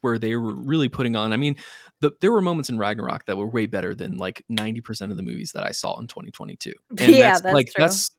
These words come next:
Speaker 1: that is, like,
Speaker 2: <laughs>
Speaker 1: a hundred percent confirmed. And, you know, there's, I'm not taking away from any of those actors 'cause they really put their heart and soul into that. It's just, you know, it's the, it's small, nitpicky Nick being a fucking critic thing. That's, like, that's where I exist with Ragnarok.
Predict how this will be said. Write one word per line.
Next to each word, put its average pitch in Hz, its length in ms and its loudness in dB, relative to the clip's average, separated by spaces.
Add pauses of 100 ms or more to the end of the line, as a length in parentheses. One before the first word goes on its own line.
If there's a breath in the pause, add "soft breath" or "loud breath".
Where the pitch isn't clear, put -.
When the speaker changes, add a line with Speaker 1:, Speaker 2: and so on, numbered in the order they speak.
(160)
Speaker 1:
that 147 200 6
is, 165 260 6
like, - 220 6
Speaker 2:
<laughs> - 60 -2
Speaker 1:
a 110 80 4
hundred 175 360 4
percent 147 340 0
confirmed. 113 640 0 (500 loud breath)
And, 123 480 0 (160)
you 123 140 -4
know, 120 100 2
there's, 120 300 0
I'm 117 180 0
not 131 180 2
taking 131 240 -2
away 117 180 -2
from 113 200 -4
any 117 220 -4
of 107 60 -4
those 104 180 -4
actors - 400 -8
'cause 110 160 -10
they 110 120 -4
really 113 220 -6
put 117 160 -14
their 107 120 -10
heart - 260 -10
and - 100 -10
soul - 220 -8
into - 140 -14
that. 113 220 -6
It's 123 120 -8
just, - 260 -8
you 151 60 -4
know, 135 120 -2
it's 180 160 -8
the, 196 160 -2 (300 loud breath)
it's - 140 -6
small, 196 340 2
nitpicky 156 600 -2
Nick 123 240 0
being 127 160 0
a 113 60 -2
fucking 120 400 -4
critic 110 380 -2
thing. 107 240 -2
That's, 107 260 -4
like, 117 200 0
that's 135 260 4
where 117 520 2
I 110 140 0
exist 113 760 -4
with 117 200 -4
Ragnarok. 123 640 -2